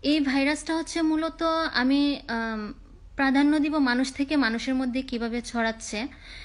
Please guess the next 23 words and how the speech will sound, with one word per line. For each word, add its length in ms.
এটা 180
হচ্ছে 260
মানুষ 460
থেকে 380
আক্রান্ত 500
ব্যক্তি 520
হাঁচি 760
কাশি 300
দিলে 340
অথবা 280
কা-, 180
তাকে 280
স্পর্শ 500
করলে 420
এটা 180
ছড়াচ্ছে 520
একজন 260
মানুষ 280
থেকে 240
আরেকজন 400
মানুষের 380
মধ্যে। 440
আর 520